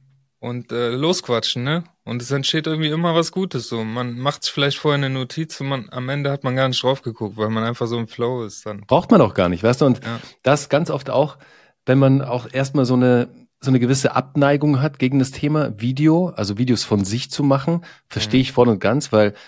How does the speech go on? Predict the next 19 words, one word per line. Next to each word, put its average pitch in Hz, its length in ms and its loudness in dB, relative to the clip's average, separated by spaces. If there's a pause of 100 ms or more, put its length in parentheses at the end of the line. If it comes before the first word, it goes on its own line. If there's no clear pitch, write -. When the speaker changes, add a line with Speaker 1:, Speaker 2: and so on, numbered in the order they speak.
(120)
Speaker 2:
in 117 120 0
diesem 110 220 2
Selfie-Mode 135 680 4
unterwegs 131 380 0
sein 123 100 0
oder 101 200 -2
einfach 131 220 -2
nur 110 100 -2
die 104 80 -6
Kamera 147 420 2
dastehen 92 400 0
zu 107 140 -8
haben, 120 260 -2
der 110 160 0
volle 165 400 0
Fokus 139 400 -4
auf 135 220 -4
die 120 80 -2
Kamera, 123 480 2